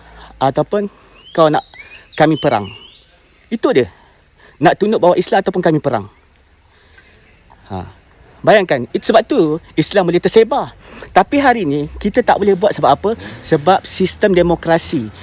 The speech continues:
yang dibuat oleh British, mereka menguasai satu dunia dengan United Nation. Mereka mengangkat hukum-hukum Dajjal sebagai peraturan dunia. Ini yang terjadi pada kita. That's why kita bawah United Nation.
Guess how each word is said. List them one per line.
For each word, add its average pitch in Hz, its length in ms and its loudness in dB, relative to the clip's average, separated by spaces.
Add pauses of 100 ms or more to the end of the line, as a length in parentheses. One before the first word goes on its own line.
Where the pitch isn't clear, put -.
(180)
yang 160 120 4
dibuat 156 280 4
oleh 160 80 2
British, 151 640 0
mereka 151 280 0
menguasai 160 440 0
satu 160 320 -2
dunia 170 200 0
dengan 151 280 2 (560)
United 151 400 2
Nation. 151 400 2 (640)
Mereka 165 320 4
mengangkat 180 420 2 (580)
hukum-hukum 196 800 2 (1000)
Dajjal 160 560 2 (720)
sebagai 170 640 2 (400)
peraturan 170 560 2
dunia. 147 320 -2 (1040)
Ini 233 200 4
yang 131 40 -4
terjadi 147 240 0
pada 147 120 0
kita. - 280 -4
That's 170 240 2
why 220 160 4
kita 151 320 0
bawah 156 240 2 (160)
United 139 320 -2
Nation. 226 240 -2